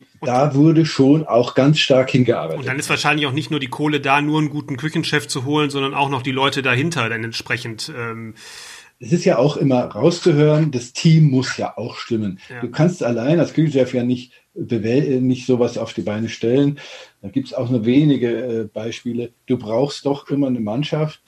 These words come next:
Speaker 2: die auch da will und die Mitarbeiter, die mitzieht, die auch schon eine gewisse Vita mit sich bringt, ähm,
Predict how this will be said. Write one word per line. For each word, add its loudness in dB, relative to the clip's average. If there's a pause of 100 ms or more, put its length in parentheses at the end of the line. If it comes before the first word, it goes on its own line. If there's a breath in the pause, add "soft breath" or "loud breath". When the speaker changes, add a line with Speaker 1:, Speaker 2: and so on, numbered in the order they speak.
(240)
Speaker 2:
die -4
auch -6
da -4
will 2
und -4
die 0
Mitarbeiter, 4
die 0
mitzieht, 0
die -8
auch 0
schon 0
eine 2
gewisse -2
Vita -4
mit -8
sich -10
bringt, -6 (320 loud breath)
ähm, 0